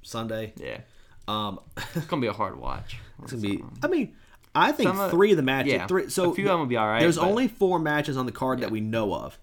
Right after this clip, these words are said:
Speaker 1: Three of 'em will be good.
Speaker 2: Mm-hmm.
Speaker 1: The last one's gonna suck.
Speaker 2: Yeah.
Speaker 1: So, let's talk about the three matches that are good and the one we're gonna hate.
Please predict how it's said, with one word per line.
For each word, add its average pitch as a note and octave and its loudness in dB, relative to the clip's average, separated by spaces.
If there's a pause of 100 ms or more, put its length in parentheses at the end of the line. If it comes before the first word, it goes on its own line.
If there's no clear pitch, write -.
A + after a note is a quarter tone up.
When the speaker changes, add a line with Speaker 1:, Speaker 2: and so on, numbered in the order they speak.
(200)
Speaker 1:
Three G3+ 2
of G#3 4
'em G3 2
will D#3 0
be B2+ 0
good. A#2 -4
Speaker 2:
Mm-hmm. A#2 -2 (220)
Speaker 1:
The - -18
last E3+ 2
one's D3+ -4
gonna A#2+ -6
suck. - -6 (220)
Speaker 2:
Yeah. A#1+ -10 (1800)
Speaker 1:
So, - -10 (720)
let's - -8 (160)
talk G2+ -6
about F#2+ -10
the F2+ -10
three C3+ -4
matches G#2 -6
that G2 -6
are F2+ -6
good G2 -6
and F2 -12
the F2+ -10
one F#2 -6
we're F2+ -10
gonna D#2 -10
hate. D2 -12